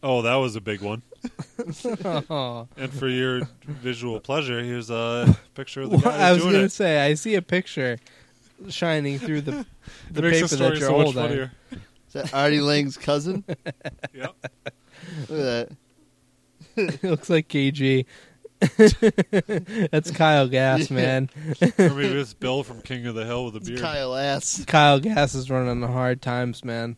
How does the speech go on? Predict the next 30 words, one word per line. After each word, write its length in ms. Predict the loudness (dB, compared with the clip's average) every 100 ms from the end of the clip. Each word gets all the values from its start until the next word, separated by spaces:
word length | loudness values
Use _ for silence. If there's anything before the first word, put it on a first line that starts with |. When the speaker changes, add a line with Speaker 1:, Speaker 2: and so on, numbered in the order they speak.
| -16
Speaker 3:
It's 160 | -18 -10
Farty 380 | -2 0 2 0
Lang. 380 | 0 0 -2 -4
Speaker 1:
That's 180 | -10 -8
the 60 | -6
guy 120 | -6
who 80 | -6
picked 240 | -10 -12
up 80 | -12
his 140 | -12 -12
own 140 | -14
poop 240 | -14 -16 -14
with 80 | -16
a 60 |
bucket. 320 | -14 -14 -16 -10 0
Speaker 2:
Yeah, 240 | 2 2
Festival, 760 | 2 0 0 -2 -6 -4 -6 -4
uh, 240 | -2 -2 -2
Festival 500 | -2 -2 -2 -4 -4
Supreme 400 | -6 -4 -4 -2
isn't 200 | -6 -8
working 260 | -8 -8 -10
out 160 | -10
so 160 | -8 -8
great 220 | -8 -10
for 80 | -12
Kyle 280 | -10 -8 -6
Gass 320 | -8 -8 -10
anymore. 400 | -12 -12 -10 -12 -14 _ _ _ _ _ -20 -12
Uh, 300 | -8 -8